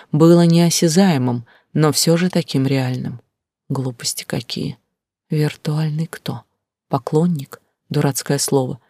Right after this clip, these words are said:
Я не знаю, кто для меня этот Дикий, но он появился, и мне не хотелось, чтобы он исчезал. Проходя мимо зеркала в коридоре, я вдруг остановилась.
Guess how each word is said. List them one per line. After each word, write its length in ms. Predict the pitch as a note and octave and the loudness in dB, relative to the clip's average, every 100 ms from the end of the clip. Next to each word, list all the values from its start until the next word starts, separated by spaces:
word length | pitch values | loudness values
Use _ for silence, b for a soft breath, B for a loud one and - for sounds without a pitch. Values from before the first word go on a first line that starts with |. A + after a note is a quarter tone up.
| _ _ - | _ _ -2
Я 120 | E3 | 2
не 100 | E3+ | 4
знаю, 260 | E3 F3+ C3+ | 4 2 2
кто 160 | - | 0
для 160 | C3 C#3+ | 0 0
меня 280 | D#3 D3+ C3 | 0 -2 -2
этот 220 | C#3+ C3+ | -2 -2
Дикий, 380 | D#3 C#3 C3+ A#2 B B | -4 -6 -8 -12 B B
но 200 | D#3 D#3 - | 0 0 2
он 220 | D#3+ E3 | 0 0
появился, 760 | F3+ F#3 E3 D3+ C3+ F3 - - | 0 2 2 2 0 -2 -2 -2
и 160 | - | 0
мне 200 | D#3 D3+ | 2 2
не 100 | D3 | 0
хотелось, 520 | C#3+ C#3 - C#3+ D#3 F3+ | 0 -2 0 2 2 2
чтобы 300 | - F3 - | -2 -2 -2
он 220 | B2+ C3 | -2 -2
исчезал. 560 | C#3+ - D#3 E3 C#3+ B2 _ _ _ _ _ | -4 -6 -2 -2 -2 -6 _ _ _ _ _
Проходя 380 | - D3+ D#3 D3 | -4 0 2 2
мимо 260 | D3 C#3+ C3+ | 4 4 2
зеркала 380 | C#3 C#3+ C#3+ | 2 0 0
в 80 | C#3 | 0
коридоре, 460 | - C#3+ C#3 E3 E3+ B B | 2 2 4 4 2 B B
я 180 | - D#3+ | 0 2
вдруг 280 | C3 D#3 - | 2 -2 -2
остановилась. 760 | - - D#3+ F3 F3 D3 A#2 | -4 -2 0 2 2 2 0